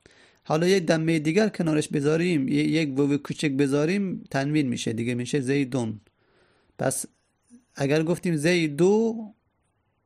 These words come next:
یک دمه گذاشتیم، این دمه علامت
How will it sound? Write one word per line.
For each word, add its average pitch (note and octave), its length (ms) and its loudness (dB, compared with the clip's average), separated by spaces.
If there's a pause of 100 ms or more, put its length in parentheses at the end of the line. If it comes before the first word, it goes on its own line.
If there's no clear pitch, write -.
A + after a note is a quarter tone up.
(960)
یک D3 300 0 (480)
دمه C#3+ 320 2
گذاشتیم، D3 840 0 (1080)
این F3+ 240 -2
دمه D#3 340 2
علامت D3+ 800 0